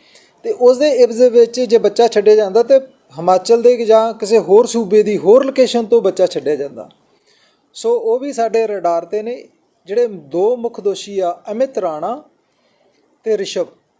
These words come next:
ਜਿਨ੍ਹਾਂ ਨੇ ਬੱਚੇ ਨੂੰ ਕਾਰ 'ਚ ਕਿਡਨੈਪ ਕੀਤਾ ਸੀ, ਉਹ ਗ੍ਰਿਫਤਾਰ ਹੋ ਚੁੱਕੇ ਗੋਆ ਦੇ ਵਿੱਚ। ਤੇ already ਇਹਨਾਂ ਦੀ ਪਲੈਨਿੰਗ ਦੇ ਵਿੱਚ ਦੋ ਆਦਮੀ, ਜਿਨ੍ਹਾਂ ਦੇ ਅਸੀਂ ਨਾਂ ਹਜੇ ਲੈਣਾ ਠੀਕ ਨਹੀਂ ਸਮਝਾਂਗੇ, ਇਨਵੈਸਟੀਗੇਸ਼ਨ ਦਾ ਪਾਰਟ ਆ, ਦੋ ਆਦਮੀ ਹਿਮਾਚਲ ਦੇ ਹੋਰ ਇਹਨਾਂ ਨੇ ਆਪਣੇ ਨਾਲ ਮਿਲਾਏ ਹੋਏ ਸੀ ਪੈਸੇ ਦੇ ਲਾਲਚ ਵਿੱਚ।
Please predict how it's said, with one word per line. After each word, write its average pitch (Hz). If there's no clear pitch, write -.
ਜਿਨ੍ਹਾਂ 208
ਨੇ 247
ਬੱਚੇ 214
ਨੂੰ 220
ਕਾਰ 185
'ਚ -
ਕਿਡਨੈਪ 165
ਕੀਤਾ 156
ਸੀ, 208
ਉਹ 240
ਗ੍ਰਿਫਤਾਰ 180
ਹੋ 156
ਚੁੱਕੇ 160
ਗੋਆ 147
ਦੇ 127
ਵਿੱਚ। -
ਤੇ 240
already 220
ਇਹਨਾਂ 262
ਦੀ 254
ਪਲੈਨਿੰਗ 220
ਦੇ 226
ਵਿੱਚ 254
ਦੋ 202
ਆਦਮੀ, 220
ਜਿਨ੍ਹਾਂ 202
ਦੇ 226
ਅਸੀਂ 214
ਨਾਂ 190
ਹਜੇ 196
ਲੈਣਾ 185
ਠੀਕ 180
ਨਹੀਂ 233
ਸਮਝਾਂਗੇ, 170
ਇਨਵੈਸਟੀਗੇਸ਼ਨ 185
ਦਾ 214
ਪਾਰਟ 151
ਆ, -
ਦੋ 185
ਆਦਮੀ 233
ਹਿਮਾਚਲ 190
ਦੇ 269
ਹੋਰ 208
ਇਹਨਾਂ 254
ਨੇ 240
ਆਪਣੇ 220
ਨਾਲ 190
ਮਿਲਾਏ 165
ਹੋਏ 151
ਸੀ 175
ਪੈਸੇ 165
ਦੇ 156
ਲਾਲਚ 151
ਵਿੱਚ। 185